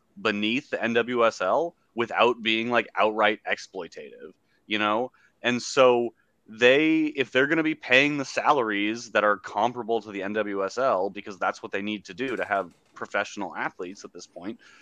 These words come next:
because I think the max salary in the N W S L, correct me if I'm wrong in the chat, is two hundred fifty thousand dollars a year. I think that's the highest salary in the league. So, you know, that's a lot of money, but it's not a lot of money, uh, like, in the grand scheme of sports. Um, so I think that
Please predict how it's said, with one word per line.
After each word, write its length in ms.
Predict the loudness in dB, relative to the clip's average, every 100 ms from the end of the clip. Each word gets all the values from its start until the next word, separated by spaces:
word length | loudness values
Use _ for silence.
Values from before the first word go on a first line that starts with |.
| _
because 160 | -6 0
I 60 | 0
think 180 | 0
the 60 | -4
max 360 | -4 -2 -2 -2
salary 400 | 4 6 4 -2
in 60 |
the 160 | -4 -6
N 120 | -4
W 260 | -4 0 -2
S 120 | 0
L, 200 | -2 -2
correct 260 | 0 0 0
me 80 |
if 80 | -4
I'm 100 | -2
wrong 220 | 0 -2
in 60 | -2
the 80 | -8
chat, 340 | 0 0 0 _ _
is 120 | -10
two 160 | -8 -2
hundred 240 | -2 -2
fifty 220 | -6 -6 -4
thousand 280 | -4 -4
dollars 300 | -8 -10 -12
a 40 | -18
year. 200 | -20 -20 -14
I 60 | -8
think 120 | -2
that's 180 | -2 -2
the 60 | -8
highest 440 | 4 4 4 0
salary 340 | -2 0 -2
in 80 | -6
the 80 | -10
league. 220 | -12 -16 _ _ _
So, 480 | -16 0 2 4 0 -6 _ _ _
you 120 | -2
know, 80 | 0
that's 160 | 0
a 60 | 2
lot 100 | 0
of 60 |
money, 240 | 2 0 0
but 120 | -4
it's 160 | -8 -2
not 200 | 0 2
a 20 |
lot 160 | 4
of 80 | 2
money, 240 | 0 -2 -4
uh, 140 | -6 -14 -10
like, 160 | -8 -6
in 120 | -8
the 60 |
grand 380 | -6 -4 -4 -4
scheme 300 | -8 -6 -6
of 140 | -6 -12
sports. 540 | -8 -6 -6 -8 -16 _
Um, 380 | -4 -2 -4 -12 _ _ _
so 120 | 0
I 80 | 2
think 280 | 4 0 4
that 220 | 4 4